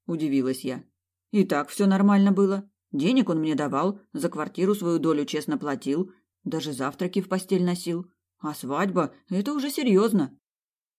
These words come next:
«Завтраки в постель ей не серьёзно, а свадьба серьёзно», усмехнулся Змей. «Для чего же люди вообще тогда женятся?»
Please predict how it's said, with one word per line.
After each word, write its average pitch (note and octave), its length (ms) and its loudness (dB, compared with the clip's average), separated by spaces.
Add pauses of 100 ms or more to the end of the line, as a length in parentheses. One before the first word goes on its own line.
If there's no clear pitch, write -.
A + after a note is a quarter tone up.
(120)
«Завтраки D3+ 680 0
в - 100 -14
постель D3 440 0
ей D3 200 4
не C#3+ 140 2
серьёзно, F3+ 720 2
а E3 140 0
свадьба G3 400 2
серьёзно», G#3 760 2 (280)
усмехнулся C#3+ 720 -2
Змей. C3+ 400 -2 (600)
«Для - 260 2
чего D4+ 300 0
же A#3 120 2
люди F#3+ 220 2
вообще F#3 320 0
тогда D3 280 0
женятся?» C#3 560 -2